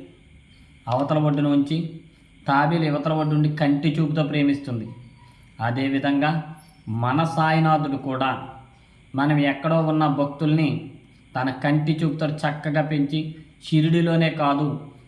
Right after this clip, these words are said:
నేను మీ ముంగిట్లో కూడా ఉన్నాను, మీరు పిలిస్తే పలుకుతాను" అని చెప్తూ, మనకు ఆపద వచ్చినప్పుడు కూడా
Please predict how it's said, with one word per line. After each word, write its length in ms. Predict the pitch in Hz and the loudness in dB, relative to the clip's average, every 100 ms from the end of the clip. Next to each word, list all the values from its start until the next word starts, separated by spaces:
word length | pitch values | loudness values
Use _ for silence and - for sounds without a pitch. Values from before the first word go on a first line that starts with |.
| - | -6
నేను 220 | 135 147 147 | 0 4 4
మీ 120 | 143 | 6
ముంగిట్లో 520 | 143 160 160 156 160 | 6 4 4 2 0
కూడా 240 | 151 147 | 0 2
ఉన్నాను, 580 | 147 143 143 139 139 127 - - - - | 2 2 2 2 0 -2 -6 -12 -16 -2
మీరు 200 | 135 143 | 2 2
పిలిస్తే 520 | - 160 170 - 180 | 2 2 2 2 0
పలుకుతాను" 840 | 160 156 151 151 156 151 151 139 - - - - | 0 2 2 0 2 2 2 0 -2 -12 -20 -10
అని 240 | 123 135 127 | -2 -2 0
చెప్తూ, 640 | 151 151 - 165 175 - - - - - - | -2 -4 -2 0 0 -6 -16 -20 -20 -18 -6
మనకు 280 | 127 139 139 | -2 0 2
ఆపద 240 | 135 143 | 0 0
వచ్చినప్పుడు 420 | 143 147 143 139 | -2 -2 -4 -4
కూడా 460 | 131 139 135 120 113 | -4 -2 -2 -4 -6